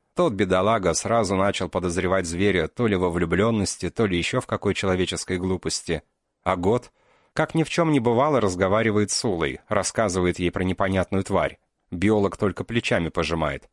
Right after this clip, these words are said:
Сейчас начнёт расспрашивать и зверя. А как же? Зверь при командире тенью молчаливый. Всё знает, но обо всём молчит. Почему молчит скотина? Скрывает что-то. Нет, бред. Никто тут ничего не знает и не подозревает ни о чём.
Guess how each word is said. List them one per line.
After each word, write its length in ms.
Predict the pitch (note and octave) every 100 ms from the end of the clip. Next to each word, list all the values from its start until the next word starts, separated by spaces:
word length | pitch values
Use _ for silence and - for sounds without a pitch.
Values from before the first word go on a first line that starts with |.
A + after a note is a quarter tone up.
| _ _
Сейчас 520 | - G2 - A2 A2+
начнёт 360 | A2 - G#2 G2
расспрашивать 680 | F2+ - F#2+ F2 G2 F2+
и 40 | G#2
зверя. 480 | E2+ D#2+ D2+ C#2+ - _ _
А 140 | C#3+ D3+
как 260 | A2+ D#2+
же? 220 | - D#2+ - _ _
Зверь 420 | - E2+ F2 B2+
при 100 | -
командире 580 | D3 C3 A#2 F#2+ G2 B2+
тенью 360 | B2 F#2+ G#2 A#2
молчаливый. 680 | A2+ - G#2 E2+ D2 C#2+ - -
Всё 200 | - G#2
знает, 380 | E2 F2+ B2 A#2+
но 100 | F#2+
обо 200 | E2+ E2
всём 220 | - G2
молчит. 520 | F#2 E2 - E2+ - _ _ _ -
Почему 340 | G2 F#2 E2
молчит 380 | A2 A#2 - A#2
скотина? 560 | - G#2+ - A2 G#2 - _
Скрывает 520 | - - F2+ - -
что-то. 420 | - F#2 - - - _ _ _ _ _ _
Нет, 400 | F#2 E2+ C#2+ - - _ -
бред. 440 | F2 G2+ D2+ - _ _ - G#2
Никто 360 | A2 - D3
тут 180 | B2 F2+
ничего 360 | G#2 - B2 A2
не 140 | G2
знает 380 | F2+ B2 B2 F2+
и 60 | G2+
не 100 | G2
подозревает 640 | G#2+ G#2 A#2 A2+ F#2 D#2+
ни 80 | F2
о 100 | E2+
чём. 360 | - E2+ D2